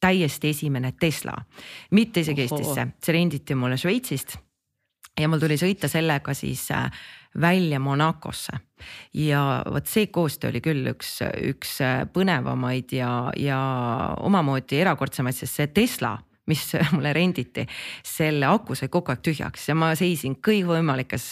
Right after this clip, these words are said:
Speaker 1: äh, Euroopa linnades siis, äh, seda laadimas ja tol hetkel ei olnud ka väga palju laadimise võimalusi. Nii et, äh, oli öid ja päevi, kus, äh, noh, sa pidid tegelikult nagu terve päeva sõitma näiteks ja siis öö läbi istusid ja ootasid, kuni, äh,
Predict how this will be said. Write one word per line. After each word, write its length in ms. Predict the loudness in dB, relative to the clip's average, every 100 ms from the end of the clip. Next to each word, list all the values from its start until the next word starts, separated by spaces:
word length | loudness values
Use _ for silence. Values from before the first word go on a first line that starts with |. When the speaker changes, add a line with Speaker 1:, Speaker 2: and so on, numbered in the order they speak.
| -2
Speaker 1:
äh, 220 | -2 0
Euroopa 720 | 2 0 -2 -4 -2 0 0
linnades 540 | 2 4 2 0 -4 -6
siis, 160 | -6 -4 -4
äh, 100 | -4 -8 -16 -6
seda 320 | -2 0 2
laadimas 460 | 2 2 0 -4 0
ja 40 |
tol 160 | 2 2
hetkel 340 | 0 -2 0
ei 60 | 2
olnud 180 | 2 0
ka 120 | 0
väga 180 | 0 0
palju 360 | -2 0 0 0
laadimise 400 | 2 0 0 0
võimalusi. 560 | 2 2 0 -2 -6 -8 -10 -16 -8 0
Nii 160 | 2 2
et, 200 | 0 -2 0
äh, 280 | 2 0 0
oli 200 | 2 4
öid 260 | 2 2 2
ja 60 |
päevi, 380 | 2 2 2 -2
kus, 240 | -4 -6 -4
äh, 140 | -2 0
noh, 120 | -2 -2
sa 140 | -4
pidid 260 | -2 -4 -2
tegelikult 480 | 0 0 0 -2 -2
nagu 220 | -2 0
terve 240 | 2 2
päeva 240 | 2 2 2
sõitma 340 | 2 2 0 0
näiteks 280 | -2 -6 -6
ja 40 | -4
siis 120 | 2
öö 100 | 2 2
läbi 200 | 0 -2
istusid 360 | -4 -6 -4 -4
ja 160 | 0
ootasid, 380 | 0 0 -2 -6
kuni, 220 | -4 -2 0
äh, 360 | -2 2 2 4